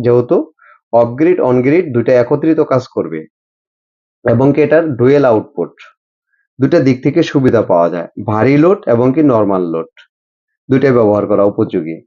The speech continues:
তো এটার যে সুবিধাটা, এই, আহ, হাইব্রিড ইনভার্টারটা অফ গ্রিড, on grid এর, ধরেন আমরা আজকে পাঁচ হাজার ওয়াট সোলার ব্যবহার করলাম, এই পাঁচ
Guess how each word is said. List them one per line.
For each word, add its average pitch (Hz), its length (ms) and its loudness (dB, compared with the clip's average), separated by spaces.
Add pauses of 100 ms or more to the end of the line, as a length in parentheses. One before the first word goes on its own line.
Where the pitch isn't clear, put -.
(320)
তো - 60 -4
এটার 143 380 2
যে 180 100 4
সুবিধাটা, 151 600 2 (460)
এই, 147 160 2 (340)
আহ, 117 240 0
হাইব্রিড 127 380 2
ইনভার্টারটা 123 500 2 (100)
অফ 110 160 0
গ্রিড, 127 220 -4
on 123 160 0
grid 104 340 0
এর, 151 80 0 (1000)
ধরেন 147 200 4
আমরা 147 260 2 (280)
আজকে 143 240 -2 (360)
পাঁচ 139 260 -2
হাজার 147 200 2
ওয়াট 123 260 0 (600)
সোলার 147 340 0
ব্যবহার 101 380 0
করলাম, 87 360 -6 (800)
এই 143 160 0
পাঁচ 135 140 0